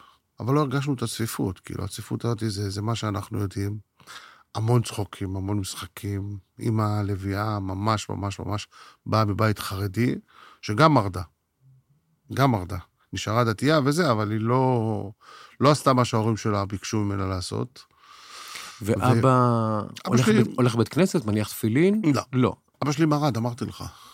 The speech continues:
Speaker 2: אוקיי.
Speaker 1: אבא שלו כן, אבא שלו הקים בית כנסת הכי גדול בבת ים בשנות החמישים, לפני שבעים שנה.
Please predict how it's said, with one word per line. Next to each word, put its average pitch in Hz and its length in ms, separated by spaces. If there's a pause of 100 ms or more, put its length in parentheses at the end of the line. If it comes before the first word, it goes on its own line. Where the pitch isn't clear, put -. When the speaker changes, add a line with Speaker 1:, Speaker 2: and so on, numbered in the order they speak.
(120)
Speaker 2:
אוקיי. - 340
Speaker 1:
אבא 135 100
שלו 135 340
כן, 95 240
אבא 101 160
שלו 107 140
הקים 104 340
בית 95 120
כנסת 117 240
הכי 110 160
גדול 104 220
בבת 101 340
ים 127 200
בשנות 98 400
החמישים, 95 640
לפני 95 220
שבעים 101 380
שנה. 95 260